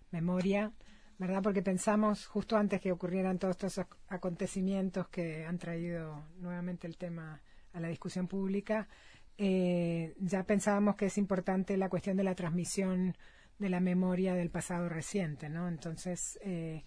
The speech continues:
eh, hoy empezamos con el discurso militar porque es ahí donde se empieza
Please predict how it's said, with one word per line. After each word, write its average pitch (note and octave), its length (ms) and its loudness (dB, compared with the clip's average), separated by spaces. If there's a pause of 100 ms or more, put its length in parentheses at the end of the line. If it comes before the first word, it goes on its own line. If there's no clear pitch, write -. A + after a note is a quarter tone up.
(580)
eh, E3 360 0
hoy G3 300 4
empezamos G3+ 500 4
con G3+ 140 4
el F#3+ 80 4
discurso G3+ 360 2
militar A3 460 6
porque G3 240 0
es F#3 140 -2
ahí G3 340 2
donde F3 540 0
se - 160 -8
empieza E3+ 800 -4